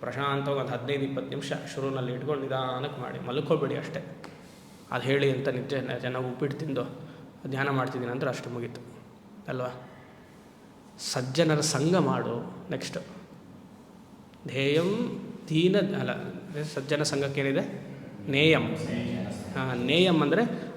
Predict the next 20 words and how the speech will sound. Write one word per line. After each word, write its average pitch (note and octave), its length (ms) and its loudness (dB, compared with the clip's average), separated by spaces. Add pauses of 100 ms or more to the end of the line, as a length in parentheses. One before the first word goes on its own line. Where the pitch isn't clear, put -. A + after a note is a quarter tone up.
ಆ C#3 100 6
ದಾರಿಯಲ್ಲಿ E3+ 540 8
ಹೋಗು. C#3+ 260 6
"May C3 280 2
you D3 120 6
fall C#3+ 280 8
the E3 140 6
path D#3+ 340 6
of D#3+ 60 6
ಸಜ್ಜನ D3+ 480 4
ಸಂಘ" C#3 280 2
ಅಂದರೆ C3 260 4
ಸತ್ಸಂಗಂ D#3 680 2
ಕುರು D3+ 140 4
ನೋಡಿದ್ದೀವಿ C#3+ 400 4
ನಾವು, A2+ 220 -4
ಸತ್ಸಂಗತ್ವೇ C#3 720 -2
ನಿಸ್ಸಂಗತ್ವಮಲ್ಲಿ C3+ 680 0
ದೀರ್ಘವಾಗಿ B2+ 440 0
ನೋಡಿದ್ದೀವಿ. A#2+ 300 -6